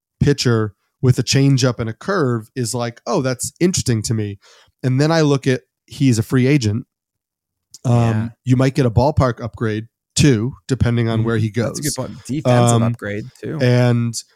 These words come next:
Speaker 1: you could get a, you could definitely get a defensive upgrade regardless
Speaker 2: Yeah.
Speaker 1: of where he goes. And maybe he goes to an organization that is looking at things like this and is saying,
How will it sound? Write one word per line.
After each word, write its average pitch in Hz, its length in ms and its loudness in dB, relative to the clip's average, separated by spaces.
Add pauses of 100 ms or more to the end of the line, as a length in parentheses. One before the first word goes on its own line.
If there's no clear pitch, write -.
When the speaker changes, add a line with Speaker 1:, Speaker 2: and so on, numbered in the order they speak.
Speaker 1:
you 123 80 -4
could 127 100 0
get 123 120 4
a, 120 40 2
you 113 140 -4
could 117 220 -2 (100)
definitely 127 280 4
get 139 120 2
a 135 40 4
defensive 143 520 2
upgrade 123 540 0 (180)
regardless 123 580 2
Speaker 2:
Yeah. 120 60 0
Speaker 1:
of 110 60 -4
where 113 120 0
he 107 140 -2
goes. 107 320 -6 (320)
And 143 200 4
maybe 165 420 0
he 151 160 -2
goes 135 320 2
to 147 120 2
an 131 80 4
organization 127 720 0
that 113 160 0
is 104 220 -2 (120)
looking 135 440 -4
at - 120 -12
things 110 240 -6
like 110 180 -14
this - 380 -10
and 120 120 0
is 110 200 0
saying, 135 380 2